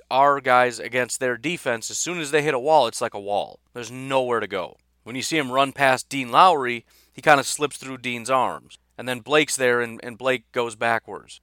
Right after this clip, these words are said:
There was one play where Blake had him at the line of scrimmage and actually, like, hip tosses him over his shoulder for a six-yard gain. Like, what are you <laughs> doing?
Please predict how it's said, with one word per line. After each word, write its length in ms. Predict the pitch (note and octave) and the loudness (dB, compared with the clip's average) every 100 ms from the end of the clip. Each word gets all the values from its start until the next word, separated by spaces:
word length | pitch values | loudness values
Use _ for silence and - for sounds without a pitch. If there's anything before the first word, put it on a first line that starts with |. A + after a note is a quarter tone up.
| _ _ | _ _
There 80 | |
was 140 | C3+ B2 | -10 -4
one 220 | C#3+ D#3+ | -2 -4
play 280 | - D3 C3 | 0 0 2
where 160 | B2+ | -2
Blake 340 | A#2+ A#2 D3 C#3+ | -6 0 0 0
had 300 | - D3+ D#3 | -4 2 2
him 100 | C#3+ | 2
at 120 | B2 | -2
the 80 | A#2+ | 0
line 240 | B2 C#3 | 0 0
of 80 | B2+ | -2
scrimmage 480 | - D3+ C#3+ A2 - _ _ | -6 -8 -8 -10 -16 _ _
and 140 | C#3+ | 6
actually, 340 | D#3 - - C#3+ | 6 6 -2 -2
like, 200 | C3+ B2+ | -2 -2
hip 300 | - G#3 - | 0 0 0
tosses 480 | - C3 B2 - A#2+ | -4 -2 -2 -6 -12
him 140 | B2 - | -12 -6
over 300 | E3 F3 F3+ | -4 -4 -6
his 160 | E3+ | -6
shoulder 560 | - - D#3 D#3 A#2 G2+ - _ | -6 -4 -4 -4 -8 -10 -14 _
for 180 | _ C#3+ | _ -6
a 60 | C3 | -4
six-yard 640 | - D#3 - C#3 B2+ A#2 | -4 -6 -2 0 0 0
gain. 380 | B2 A2 D2 - _ _ _ _ | -4 -4 -8 -18 _ _ _ _
Like, 80 | D3+ | -8
what 220 | F3 D4 | 0 0
are 20 | |
you 160 | D#4 C#4 | 2 -2
<laughs> 0 | |
doing? 920 | A3 D#4+ - F#4 - F#3+ C3 G2 - | 2 0 6 4 8 6 6 2 -14